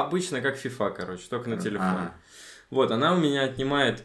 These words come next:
Speaker 1: ну, пятнадцать-двадцать минут, нет, пятнадцать-тридцать минут в день. А,
Speaker 2: Мгм.
Speaker 1: потому что я играю либо один, либо два матча. Один матч, двенадцать-пятнадцать минут.
Speaker 2: Мгм.
Speaker 1: Вот, и, ну, я планирую, что её тоже удалю, наверное, нахуй, потому что зачем
Speaker 2: Так
Speaker 1: это
Speaker 2: посчитать,
Speaker 1: надо?
Speaker 2: если... Ну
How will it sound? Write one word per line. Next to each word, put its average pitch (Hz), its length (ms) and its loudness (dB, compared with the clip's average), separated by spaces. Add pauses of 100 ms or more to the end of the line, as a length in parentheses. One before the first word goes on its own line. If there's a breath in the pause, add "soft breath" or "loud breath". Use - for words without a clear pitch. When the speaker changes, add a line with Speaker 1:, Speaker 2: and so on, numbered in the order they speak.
(120)
Speaker 1:
ну, 123 180 -4
пятнадцать-двадцать 107 840 0
минут, 101 280 -4
нет, 110 280 -4
пятнадцать-тридцать 131 1400 -2
минут 110 240 0
в - 60 -16
день. 98 260 -6 (160)
А, - 300 2
Speaker 2:
Мгм. - 80 0
Speaker 1:
потому 131 220 -2
что 127 160 -4
я 117 160 4
играю 113 220 2
либо 107 200 2
один, 170 280 4
либо 127 200 2
два 113 180 2
матча. 104 300 0
Один 110 240 0
матч, 185 200 0
двенадцать-пятнадцать 117 880 -4
минут. 92 220 -4
Speaker 2:
Мгм. 87 120 -8 (440 loud breath)
Speaker 1:
Вот, 110 300 2
и, 113 80 2
ну, 151 120 2
я 170 100 0
планирую, 139 380 2
что 117 160 -2
её 113 100 2
тоже 95 240 2
удалю, 107 300 0
наверное, 101 320 -2
нахуй, 92 680 -8
потому - 340 -14
что 95 200 -10
зачем 98 260 -2
Speaker 2:
Так 101 40 -2
Speaker 1:
это 101 100 -2
Speaker 2:
посчитать, 127 320 4
Speaker 1:
надо? 110 100 0
Speaker 2:
если... 113 440 -2 (220)
Ну 92 320 -4